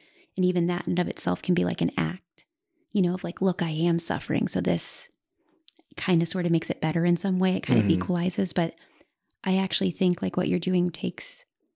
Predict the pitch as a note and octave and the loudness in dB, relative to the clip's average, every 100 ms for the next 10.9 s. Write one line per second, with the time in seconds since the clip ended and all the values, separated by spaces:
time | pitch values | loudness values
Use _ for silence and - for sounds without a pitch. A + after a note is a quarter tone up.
0 | _ _ _ _ _ _ _ _ _ D3 | _ _ _ _ _ _ _ _ _ _
1 | D3 D#3 - - F3 F3 A#3 A#3 C#4 - | _ -6 -2 2 2 0 -2 0 -2 -8
2 | - _ _ _ - - F3 F#3 F#3+ A3 | -20 _ _ _ -4 0 -2 0 -2 -2
3 | C4+ _ _ _ _ _ _ _ _ F3+ | -6 _ _ _ _ _ _ _ _ 0
4 | E3+ E3 E3 - _ F3+ E3+ F3 - - | 0 0 -2 -8 _ 0 2 -2 -2 0
5 | E3+ D#3 F3 - _ _ F#3+ F#3 - C#3+ | 0 0 -2 -6 _ _ -2 -2 -2 -2
6 | D#3 F#3 G#3 - F3 E3+ F3 - F#3+ E3 | 0 0 0 0 -2 0 -2 -2 0 0
7 | D#3+ - - _ _ _ - F#3 F3+ E3+ | 0 -6 -20 _ _ _ 0 2 4 2
8 | E3 - E3 E3+ E3 - F3 F3 E3 E3 | -2 -4 -2 0 -2 -2 0 0 0 0
9 | E3 F3+ F3 E3 E3+ E3+ F3+ - F3+ F3 | -2 0 0 0 0 0 -2 -2 -2 -2
10 | F3+ E3 D#3+ D#3+ D#3+ F3 E3+ D#3+ | 0 0 2 0 0 -2 0 0